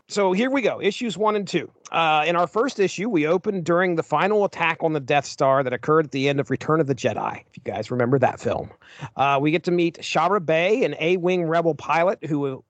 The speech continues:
well, I, I don't think she just sticks with A-Wing. She's just a very good rebel pilot, uh, who even actually came to the, to Commander Skywalker's aid, helping escort him away from the Death Star as he escaped in an Imperial ship.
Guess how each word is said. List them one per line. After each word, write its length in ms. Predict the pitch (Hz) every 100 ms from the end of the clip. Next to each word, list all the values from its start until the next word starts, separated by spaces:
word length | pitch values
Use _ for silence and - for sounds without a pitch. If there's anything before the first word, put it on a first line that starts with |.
| -
well, 280 | 139 139 -
I, 260 | 147 139 131
I 60 | 151
don't 160 | 151
think 140 | 139 139
she 100 | 131
just 200 | 127 -
sticks 260 | - 131
with 100 | 107
A-Wing. 320 | 131 143 113
She's 280 | 110 135 135
just 260 | - 131 -
a 80 | 123
very 360 | 110 135 135 123
good 180 | 127
rebel 300 | 113 127 123
pilot, 420 | 107 123 131 123 - -
uh, 240 | 139 139
who 240 | 139 147 143
even 280 | 160 269 269
actually 400 | 170 214 - 180
came 320 | - 190 269
to 60 | 220
the, 100 | - _ _
to 160 | - 185
Commander 420 | 156 156 175 226
Skywalker's 600 | 185 185 185 175 147 143 -
aid, 340 | 175 202 120
helping 460 | 131 135 147 151 143
escort 420 | 156 185 - 175
him 140 | 151 147
away 300 | 123 156 165
from 160 | 156
the 60 | 131
Death 200 | 131 120
Star 360 | - 120 120 120
as 160 | 127
he 100 | 123
escaped 380 | 123 - 165 165
in 60 | 139
an 100 | 117
Imperial 440 | 113 135 123 98
ship. 380 | - 214 226